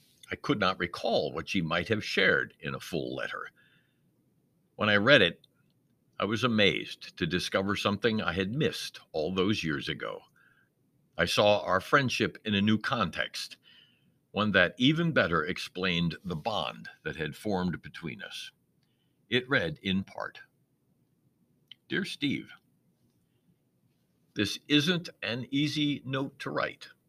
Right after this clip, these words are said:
In fact, the words aren't tumbling out for me as they usually do.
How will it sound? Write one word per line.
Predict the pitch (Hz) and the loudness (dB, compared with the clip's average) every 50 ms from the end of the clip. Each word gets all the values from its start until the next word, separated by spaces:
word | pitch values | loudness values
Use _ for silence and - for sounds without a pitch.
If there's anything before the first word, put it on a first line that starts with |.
| _ _ _ _ _ _ _ _ _ _ _ _ _ - | _ _ _ _ _ _ _ _ _ _ _ _ _ -6
In | - 82 | -4 -4
fact, | 76 - 85 85 107 - - _ - - | 0 0 2 2 2 0 -2 _ -8 -6
the | 101 | -4
words | 90 82 92 98 101 107 95 - | -2 2 4 4 4 4 2 0
aren't | - 104 104 101 - - - | 0 0 0 0 -2 -6 -8
tumbling | - - 135 135 117 104 98 98 98 92 87 - - | -4 -2 0 0 2 2 2 2 2 0 -2 -2 0
out | 107 101 87 - - | 0 0 0 -2 -10
for | - - 78 73 | -14 -8 -8 -8
me | 71 76 73 73 76 76 - | -6 -4 -4 -4 -4 -4 -4
as | 82 82 78 69 | -4 -4 -4 -4
they | - 82 | -4 -4
usually | 76 78 80 80 80 71 73 71 71 73 69 | -2 0 0 -2 -2 -4 -6 -8 -6 -6 -6
do. | 64 67 73 57 50 50 - | -6 -6 -6 -8 -8 -12 -16